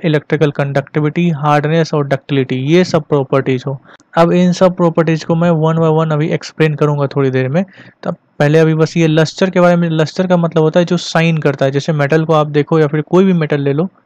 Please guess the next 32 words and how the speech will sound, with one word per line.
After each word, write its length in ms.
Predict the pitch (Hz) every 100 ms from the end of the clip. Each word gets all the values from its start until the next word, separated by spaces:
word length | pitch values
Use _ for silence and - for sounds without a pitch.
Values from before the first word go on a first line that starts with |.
| _
Gold 320 | 147 147 156 151
हो 160 | 151
या 140 | 151 147
silver 380 | - 147 156
हो 340 | 147 147 147 147
या 120 | 143
फिर 180 | - 147
cast 300 | - 147 -
iron 220 | 151 151 147
हो 220 | 143 147
या 120 | 143
फिर 180 | 143 147
iron 340 | 139 143 156
हो, 280 | 143 143 139 - - - _ -
कोई 200 | 175 190
भी 120 | 190
मेटल 320 | 175 156 160
ले 100 | 147
लो, 140 | 151 175
उसमें 460 | 180 156 - 180
देखो 200 | 175 180
एक 220 | 180 180 -
अलग 300 | 175 156 156
ही 100 | 170
type 300 | 180 165 156
का 80 | 165
sign 340 | 151 151 151
होता 340 | 139 135 135 135
है 140 | 135 135 _ _ _ _ _ 175
as 140 | 160
compare 400 | 170 156 156 156
to 140 | 151